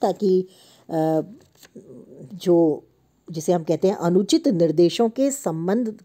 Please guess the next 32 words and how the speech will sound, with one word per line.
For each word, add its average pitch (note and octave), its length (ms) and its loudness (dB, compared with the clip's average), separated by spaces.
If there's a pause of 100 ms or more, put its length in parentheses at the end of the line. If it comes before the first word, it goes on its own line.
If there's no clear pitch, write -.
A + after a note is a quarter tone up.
के F3+ 180 4
सामने F#3+ 500 0 (300)
समर्पण B3 600 0
करने D#3 360 -4
की D3 220 -12 (260)
जो, D#3 360 2 (580)
अ, D3 220 -6 (180)
का D#3+ 120 -2
जो D3+ 120 -6
तरीका F3+ 420 0
है F3+ 280 -4 (100)
राज्यपाल D3+ 480 -8
का, E4 160 -8 (360)
वो B3 240 2
ना C#3 140 -6
हो। - 260 -16 (840)
यदि E3+ 300 0
बार-बार E3 420 0
बनने G3 320 0
की G3+ 240 -2 (240)
इच्छा F#3+ 320 -2
किसी - 320 -8
राज्यपाल D3+ 480 -6
में E3 120 -8
है F#3 320 -2 (100)
तो F#3 80 2
वो G#3 180 2
ऐसी F3+ 240 -2
स्थिति D3+ 320 -12
में F3 200 -6
केंद्र G3 380 0
के F3 280 2